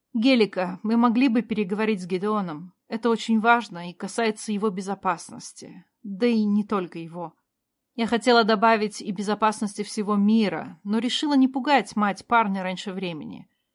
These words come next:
Дрейк бросил на меня красноречивый взгляд, по которому несложно было прочесть: «Переговоры веду я». Но я больше не могла терять время на светские беседы, ведь весь мир подвергся опасности.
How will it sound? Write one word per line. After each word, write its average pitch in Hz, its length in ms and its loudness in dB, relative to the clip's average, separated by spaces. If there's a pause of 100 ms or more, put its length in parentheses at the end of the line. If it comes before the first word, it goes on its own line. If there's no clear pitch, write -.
(200)
Дрейк 294 340 2
бросил 240 420 2
на 214 80 4
меня 208 240 2
красноречивый 208 680 -4
взгляд, 202 580 2
по - 80 -10
которому 180 460 -6
несложно 196 560 -4
было 180 200 -4
прочесть: 190 720 -4 (300)
«Переговоры 202 640 2
веду 190 260 -4
я». 180 460 -2 (240)
Но 220 140 0
я 285 220 4
больше 269 320 0
не 262 100 6
могла 254 380 4
терять 175 400 -4
время 180 320 -4
на 165 100 -10
светские 180 480 -8
беседы, 170 680 -12
ведь 202 200 -8
весь 262 280 0
мир 233 360 6
подвергся 208 720 -2
опасности. 208 800 -2